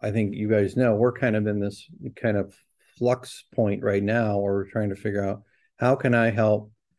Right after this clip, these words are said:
to make the company continue to grow? Um, and how can I facilitate these gentlemen, um, to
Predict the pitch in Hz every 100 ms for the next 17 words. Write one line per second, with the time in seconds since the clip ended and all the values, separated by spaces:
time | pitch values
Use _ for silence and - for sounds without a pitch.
0 | _ _ _ - 113 107 107 113 - 107
1 | 107 101 - 92 107 101 117 123 95 95
2 | 107 - _ _ _ - 104 104 101 98
3 | 95 95 95 _ _ _ _ _ _ -
4 | 113 110 110 107 107 107 - 113 117 -
5 | 107 104 101 95 98 _ _ _ _ -
6 | - 131 127 120 - 101 92 - 110 107
7 | 107 107 - - 104 101 98 98 107 -
8 | _ _ - 107 101 98 98 95 - 104
9 | 98 92